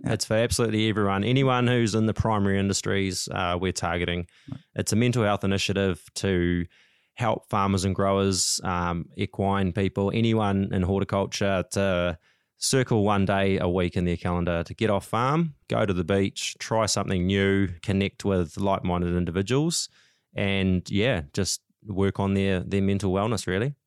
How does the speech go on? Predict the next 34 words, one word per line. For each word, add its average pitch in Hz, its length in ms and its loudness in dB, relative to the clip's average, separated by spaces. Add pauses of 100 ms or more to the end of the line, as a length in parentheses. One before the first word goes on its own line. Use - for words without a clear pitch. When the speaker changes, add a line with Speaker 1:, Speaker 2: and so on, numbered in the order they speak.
(160)
Speaker 1:
Now, 147 140 6
tell 160 220 2
me, 135 120 6
is 131 140 2
it, 135 160 -2
is 131 140 2
it, 123 100 2
like, 120 240 0
from 110 220 6
Northland 143 560 4
to 117 280 2
Southland, 170 640 2
or 117 160 4
is 107 80 2
there, 110 380 2
is 104 120 -2
it, - 120 -2
is 110 640 0
it 113 60 4
in 110 100 6
every 120 220 4
region? 127 500 2
Speaker 2:
Hundred 113 300 0
percent. 92 360 -2
Yep. 139 300 0
Twenty-seven 127 600 2
locations, 101 880 0
uh, 98 260 -2
this 95 160 -2
summer. 143 400 0 (240)
Speaker 1:
Wow. 92 320 -4
Speaker 2:
So, 98 420 0
um, 92 240 0
yeah, 98 280 2